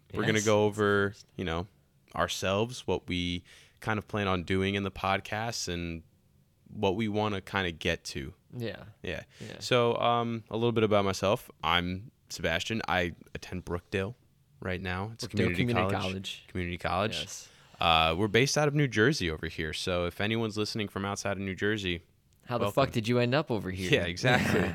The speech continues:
Speaker 2: <laughs>
Speaker 1: Um, that's pretty much a little bit about myself. How about yourself?
Speaker 2: Uh, my name's, as I said, Patrick Valvano.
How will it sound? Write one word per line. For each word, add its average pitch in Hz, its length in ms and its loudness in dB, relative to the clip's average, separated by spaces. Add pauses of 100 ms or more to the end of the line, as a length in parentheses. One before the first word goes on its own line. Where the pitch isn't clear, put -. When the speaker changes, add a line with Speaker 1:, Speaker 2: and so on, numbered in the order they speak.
(300)
Speaker 2:
<laughs> - 260 -12
Speaker 1:
Um, 92 400 2
that's 107 180 -2
pretty 127 220 2
much 110 160 0
a 101 60 -2
little 87 120 0
bit 90 100 0
about 87 200 0
myself. 95 280 -4
How 101 40 -2
about 92 160 -2
yourself? - 340 -6
Speaker 2:
Uh, 113 520 -2
my 104 120 -4
name's, 104 360 -6
as 95 180 -12
I 92 80 -6
said, 98 380 -6
Patrick 95 280 -10
Valvano. 92 580 -4